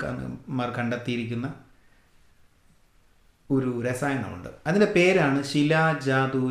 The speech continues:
രസായനം. ഈ ശിലാജാതു രസായനത്തിൻ്റെ പുതിയ പ്രോസസ്സുകൾ, പുതിയ തരം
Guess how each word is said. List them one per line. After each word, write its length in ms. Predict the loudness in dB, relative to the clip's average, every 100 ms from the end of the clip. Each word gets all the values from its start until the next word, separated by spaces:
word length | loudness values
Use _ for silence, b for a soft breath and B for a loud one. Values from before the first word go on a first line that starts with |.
| -4
രസായനം. 440 | -6 -8 -8 -10 -16 -20 -20 _ _ _ _ _ _ -20 -6
ഈ 140 | -2 -2 0
ശിലാജാതു 720 | 2 4 2 2 2 2 2 2 2
രസായനത്തിൻ്റെ 840 | 0 -2 0 0 -2 -4 -4 -2 -4 -10 -6
പുതിയ 360 | -4 -2 0 0 0 -6 -18 -20 _ _ _ _ _ -20 _ -20 _ _ _ _ _ _ _ _ _ _ _ _ _ -2
പ്രോസസ്സുകൾ, 640 | -2 0 -4 -4 -4 -8 -14 -20 -20 -10 -8
പുതിയ 240 | -2 0 0 0
തരം 260 | 2 4